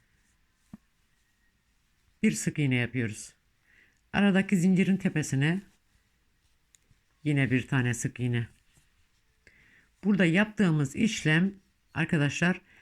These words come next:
şu halkaları birleştirip şöyle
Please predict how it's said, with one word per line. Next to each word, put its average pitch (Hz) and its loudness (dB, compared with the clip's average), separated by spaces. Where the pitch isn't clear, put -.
şu 240 0
halkaları 156 0
birleştirip 180 0
şöyle 175 2